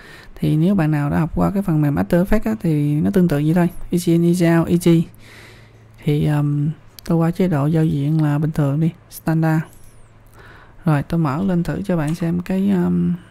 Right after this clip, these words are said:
một cái bài về đây. Ờm, ta sẽ có một, được những cái chữ này, ta nhấn play phát thử, F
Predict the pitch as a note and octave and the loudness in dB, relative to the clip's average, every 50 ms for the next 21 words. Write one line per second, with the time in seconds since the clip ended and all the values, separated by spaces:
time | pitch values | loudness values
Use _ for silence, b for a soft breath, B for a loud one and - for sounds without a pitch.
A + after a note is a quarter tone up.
0 | B B B F3+ D#3 F#3+ - - - - - F3+ F#3 G3 G3 - - D#3+ D3+ D3 | B B B -4 -2 -2 -4 -8 -8 -6 -4 -2 -2 -4 -4 -4 -4 -4 -2 -2
1 | D#3 D#3 - D#3+ D3 D3 C#3+ D3 D3+ D#3+ D#3+ - - - - - - - - - | -2 -4 -2 -2 -2 -2 -2 -4 -4 -6 -6 -10 -14 -20 -20 -20 -20 -20 -20 -20
2 | - _ _ - - - - - - - - - - E3 E3 D#3+ - - - - | -20 _ _ -20 -20 -20 -20 -20 -20 -20 -20 -8 -2 -2 -2 -2 -2 -6 -16 -20
3 | - - B B B B B B B B B B B B B - - - - - | -20 -20 B B B B B B B B B B B B B -20 -20 -20 -20 -20
4 | - - - - - - - E3+ D#3+ D#3+ D#3 D#3+ D#3+ D#3+ D#3+ D#3+ D#3+ D#3+ D#3+ E3+ | -20 -20 -20 -20 -10 -2 0 0 2 2 2 2 0 0 0 0 0 -2 -2 -4
5 | F3 - _ - - E3+ E3+ - - F3 F3 - F#3 G3 G3 F3 D#3+ F3 - D#3 | -6 -10 _ -8 -6 -6 -6 -4 -6 -8 -6 -4 -2 -2 0 -2 -2 -2 -4 -2
6 | D#3 D3+ D#3 D3+ D3+ D#3+ F#3 F#3+ G3 - D3+ D3+ F#3 F#3+ E3+ D3+ D3 C#3+ E3+ E3+ | -2 -2 0 -2 -2 -2 -2 -4 -4 -4 -4 -2 0 0 0 0 -2 -4 -4 -4
7 | E3 E3+ F3+ F3+ F#3+ G3+ G#3+ A3 A3 G#3+ - F3 E3+ E3 E3 - G3 G3 G3+ - | -4 -2 -2 -2 -2 -2 -2 -2 -4 -4 -2 -4 -2 -2 -4 -4 -4 -6 -4 -4
8 | E3 D3+ F3+ G3+ A3+ - | -4 -4 -4 -6 -8 -10